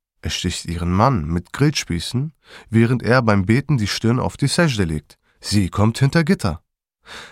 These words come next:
Es gibt im Dorf eine kurdische Frau namens Aynur.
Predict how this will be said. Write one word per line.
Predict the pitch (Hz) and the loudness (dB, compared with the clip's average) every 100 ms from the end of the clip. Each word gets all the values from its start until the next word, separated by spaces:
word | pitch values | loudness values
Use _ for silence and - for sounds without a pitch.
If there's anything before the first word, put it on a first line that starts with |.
| _ - | _ -2
Es | - | 0
gibt | - 185 - | 0 -2 0
im | 104 | 2
Dorf | 95 117 - - | 4 2 0 -2
eine | 101 101 | -2 0
kurdische | - 123 120 - 110 | 0 0 0 -2 -4
Frau | - 101 | 0 2
namens | 104 95 104 - | 4 4 0 -2
Aynur. | 85 69 | -2 -2